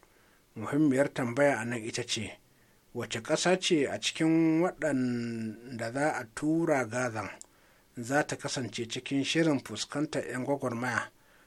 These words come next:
domin raba su da makamansu ba ta hanyar tattaunawa ba?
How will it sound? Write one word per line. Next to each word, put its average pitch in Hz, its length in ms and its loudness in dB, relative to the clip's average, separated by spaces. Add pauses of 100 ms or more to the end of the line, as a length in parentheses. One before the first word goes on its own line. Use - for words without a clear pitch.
(140)
domin 117 300 -2
raba 139 280 2
su - 120 -6
da 127 100 -4
makamansu 120 840 -2 (840)
ba 98 140 -6
ta - 160 -6
hanyar 127 640 0
tattaunawa 131 680 0
ba? 190 180 4